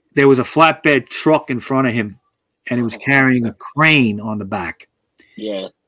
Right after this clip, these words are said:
Speaker 1: And it stopped suddenly at an intersection, and he had to swerve to the left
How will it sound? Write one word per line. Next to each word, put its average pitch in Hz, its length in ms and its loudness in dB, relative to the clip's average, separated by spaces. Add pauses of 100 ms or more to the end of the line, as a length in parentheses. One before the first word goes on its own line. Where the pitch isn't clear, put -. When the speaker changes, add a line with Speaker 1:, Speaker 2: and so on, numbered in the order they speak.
(140)
Speaker 1:
And 131 460 4
it 135 160 2
stopped - 560 2
suddenly 143 720 4
at 120 120 2
an 117 80 0
intersection, 123 800 -4 (840)
and 120 200 -2
he 151 160 2
had 160 240 4
to 123 60 -6
swerve 156 840 0
to 143 120 -2
the 123 120 -2
left 131 560 0